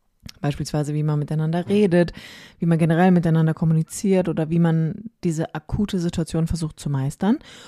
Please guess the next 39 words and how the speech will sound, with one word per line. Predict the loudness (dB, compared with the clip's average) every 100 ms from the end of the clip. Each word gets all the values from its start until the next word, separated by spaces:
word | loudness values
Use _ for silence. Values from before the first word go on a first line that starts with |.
| -20 0
Und | 4 6 4 2 -12 _
das | 0 0
triggert | -4 -6 -6 -12
dich. | -14 -14 0
Und | 2
dieser | 4 4 2
Trigger | 2 2 4 4 2 0 -4
ist | -4
erst | 2 0 2
einmal | 2 4 4 2 -2 _
ein | -2 0
ganz, | -2 0 0 -2
ganz, | -2 -2 -2
ganz | -4 -2 -2 -2
wichtiger | -2 -4 -2 -4 0
Anhaltspunkt | 2 2 0 -2 -4 -2
dafür, | -2 -2 -2 -2 -2 -4 -8 -20 -20 -20 _ _
dass | 2 4
du | 4
bemerkst, | 6 8 6 4 2 -6 -18 -20 _ -8
hm, | 2 2 2 -4 _ _
hier | -2 0
geht | 2 2 0
was | -6
in | -2 0
mir | 0
an. | -2 -6 -6 -10 -20 -20 -18
Hier | 4 6 8
wird | 6 6
was | 2 2
in | 2 4
mir | 4 0
aktiv. | -6 -10 -16 -16 -16 6
Und | 8
dieses | 8 4 2 -2
in | 4 6 6
dir | 4
aktiv | 0 -4 -4 -4 0
werden | 0 2 2 0